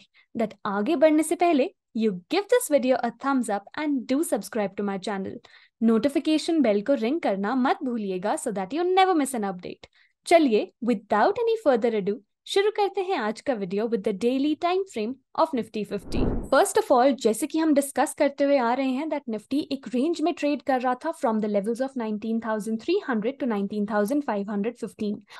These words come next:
और हमने वीकली मार्केट एनालिसिस वीडियो में क्लियरली डिस्कस किया था that हमें यहाँ पर नाइनटीन थाउजेंड फ़ाइव हंड्रेड फ़िफ़्टीन, जो कि अपर बाउंड्री थी रेंज की, उसके ऊपर हमें एक ब्रेकआउट देखने को मिला and Nifty ने उसी लेवल के ऊपर हमें यहाँ पर क्लोजिंग भी दिखाई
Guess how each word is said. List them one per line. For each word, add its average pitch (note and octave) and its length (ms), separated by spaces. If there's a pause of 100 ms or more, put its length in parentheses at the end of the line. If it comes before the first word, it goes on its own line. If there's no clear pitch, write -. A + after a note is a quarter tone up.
और E4 120
हमने F#4 240 (120)
वीकली D4+ 380
मार्केट D#4+ 320
एनालिसिस A3 540
वीडियो A3+ 240
में A#3+ 140 (120)
क्लियरली D4 380
डिस्कस C#4+ 460
किया G#3 240
था B3+ 80
that C4 220
हमें A3+ 180
यहाँ B3 260
पर B3+ 80
नाइनटीन A#3 560
थाउजेंड D4 340
फ़ाइव G#3+ 220
हंड्रेड A3+ 260
फ़िफ़्टीन, C4+ 440 (180)
जो C4 120
कि D#4+ 180 (120)
अपर G4 340
बाउंड्री C#4 480
थी D4 80
रेंज A3 280
की, - 240
उसके B3+ 260
ऊपर A3+ 300
हमें B3 200
एक A3 100
ब्रेकआउट G#3+ 460
देखने C#4 280
को C#4 100
मिला C4 240 (280)
and E4 180
Nifty G4 300
ने C4+ 120 (120)
उसी A4 240
लेवल C#4+ 220
के D#4 140
ऊपर A#3 240
हमें G#3 200
यहाँ G3+ 240
पर E4 80
क्लोजिंग G#3+ 440
भी D4 120
दिखाई G#3+ 340